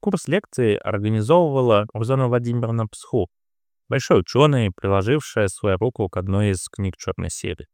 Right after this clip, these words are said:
Был полный аншлаг. Эти лекции также посещал Максим Сурков, сооснователь моего любимого книжного магазина "Циолковский" и одноимённого издательства.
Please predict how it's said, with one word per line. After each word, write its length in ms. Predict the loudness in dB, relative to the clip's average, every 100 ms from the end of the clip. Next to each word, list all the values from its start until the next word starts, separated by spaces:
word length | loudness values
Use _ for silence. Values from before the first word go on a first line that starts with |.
| _ _ _ _ _
Был 320 | 0 2 0 -6 _
полный 340 | -2 0 0 -4
аншлаг. 440 | -6 -6 -6 -8 _ _ _ _ _ _ _ _
Эти 200 | -12 -2
лекции 480 | 2 2 2 0 0 2
также 260 | 0 0 -4
посещал 520 | -6 -8 -2 0 0 -2
Максим 360 | -2 -2 -2 -4
Сурков, 500 | -4 -10 -10 -10 -10 _ _ _
сооснователь 920 | -6 0 0 2 4 4 4 0 -4 -4
моего 340 | -2 0 2
любимого 560 | 0 0 -2 -2 0 0
книжного 460 | -2 -4 -2 -2 -2
магазина 500 | -2 -2 -2 -2 -4
"Циолковский" 680 | -2 -4 -2 -6 -6 -12 -20 -20 _ _ _ _ -6
и 260 | 0 2
одноимённого 680 | 4 2 0 0 0 -2 -4
издательства. 440 | -4 -6 -8 -20